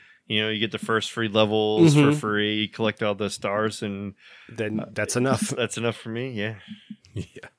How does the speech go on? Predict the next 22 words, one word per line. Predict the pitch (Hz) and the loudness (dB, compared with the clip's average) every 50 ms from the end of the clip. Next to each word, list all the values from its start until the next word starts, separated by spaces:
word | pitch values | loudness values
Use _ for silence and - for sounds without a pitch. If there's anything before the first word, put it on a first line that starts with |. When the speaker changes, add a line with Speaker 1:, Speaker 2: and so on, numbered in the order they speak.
| _ _ _ - - - _ - - - - - _ _ _ _ _ _ _ - | _ _ _ -20 -20 -20 _ -20 -20 -20 -20 -20 _ _ _ _ _ _ _ -8
Speaker 2:
All | 117 120 | -6 -4
right, | 123 117 | -2 0
that'll | 127 123 123 | 0 0 -2
do | 120 107 135 135 143 143 143 143 143 151 156 160 - - - _ _ _ _ _ _ _ _ _ _ | 0 4 4 6 6 8 6 6 6 6 4 4 2 0 -4 _ _ _ _ _ _ _ _ _ _
it | - 143 139 139 | 0 0 0 0
for | - - - 139 135 131 127 | -2 0 2 4 4 4 2
the, | 123 - | 2 2
our | 120 120 123 120 123 | 2 4 4 4 4
Mortal | 123 131 135 127 123 | 4 4 4 4 4
Kombat | - - 170 208 190 131 117 - - | 2 2 2 4 4 4 2 0 -8
discussion. | 117 113 - - - - 147 147 160 - - 165 160 160 143 - - - - - | -8 -6 -6 -6 0 2 2 2 4 2 2 2 0 0 -2 -6 -14 -14 -8 -4
Uh, | 117 110 104 101 101 | -2 -2 -2 -2 -2
I'm | 107 120 120 | 0 2 4
really | 131 127 120 | 4 4 4
looking | 120 120 113 104 | 4 2 2 0
forward | - 117 117 113 110 104 | 0 0 2 2 2 0
to | 110 | 0
Mortal | 110 110 107 104 101 98 | 0 0 0 0 0 0
Kombat | - 110 104 104 104 104 104 | -2 -2 0 0 0 0 0
one. | 107 107 107 107 107 107 107 | 0 -2 -2 -2 -2 -2 -2
Maybe | 107 107 104 107 | -2 -2 0 0
we'll, | 104 101 104 101 95 90 85 | 0 0 -2 -2 -4 -6 -10